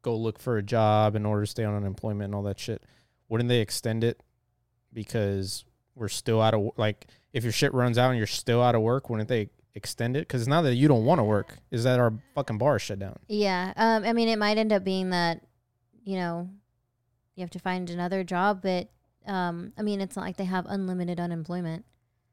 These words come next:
Speaker 2: They only have a certain amount. Like, jobs put, the only reason that there is an unemployment fund is because companies pay into unemployment. So when they have an employee that gets, uh, laid off, that, that person can apply for the unemployment they've been paying into.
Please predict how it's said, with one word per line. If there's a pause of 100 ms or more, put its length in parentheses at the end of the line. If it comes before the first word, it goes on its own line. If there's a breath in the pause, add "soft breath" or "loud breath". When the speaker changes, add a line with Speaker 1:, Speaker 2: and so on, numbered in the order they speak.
(460)
Speaker 2:
They
only
have
a
certain
amount.
Like,
jobs
put, (280 soft breath)
the
only
reason
that
there
is
an
unemployment
fund
is
because
companies (240)
pay
into
unemployment.
So
when
they
have
an
employee
that
gets, (180)
uh,
laid
off,
that,
that
person
can
apply
for
the
unemployment
they've
been
paying
into.